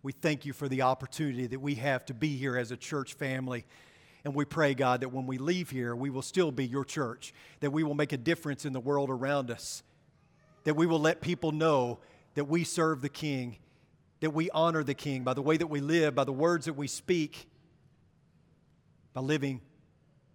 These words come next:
at the center of your will and being about your business. May we, God, seek always to honor you in everything that we do, and it's in your Son's precious name we pray. Amen.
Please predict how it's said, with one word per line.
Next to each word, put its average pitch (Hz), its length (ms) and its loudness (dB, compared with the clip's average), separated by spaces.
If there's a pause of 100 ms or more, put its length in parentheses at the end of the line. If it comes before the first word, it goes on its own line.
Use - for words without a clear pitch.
(240)
at - 140 -20
the - 60 -18
center 160 340 2
of 131 100 -2
your 143 120 2
will 135 440 2 (420)
and 135 80 -8
being 147 220 2
about 131 220 2
your 131 120 -4
business. 120 600 -8 (1080)
May 165 120 6
we, 156 160 4
God, 127 340 2 (580)
seek 175 360 2
always 135 480 2
to - 140 -4
honor 151 260 2
you 127 240 -2
in 127 80 0
everything 151 400 0
that 139 100 -4
we 135 100 -6
do, 127 200 -4
and 127 100 -4
it's 127 140 -8
in 147 40 -8
your 139 120 -4
Son's 135 240 -8
precious - 480 -4
name 139 160 -4
we 135 100 -4
pray. 117 320 -10 (640)
Amen. 120 220 -8